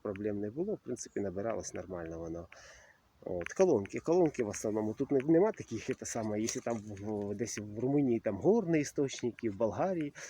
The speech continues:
а в Болгарії теж там краніки от эти постійно б'ющі.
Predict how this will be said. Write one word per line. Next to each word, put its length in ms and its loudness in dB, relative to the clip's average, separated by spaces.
а 60 2
в 20 2
Болгарії 400 4
теж 240 -4
там 160 -4
краніки 500 2
от 180 -2
эти 160 -6
постійно 540 -8
б'ющі. 460 -14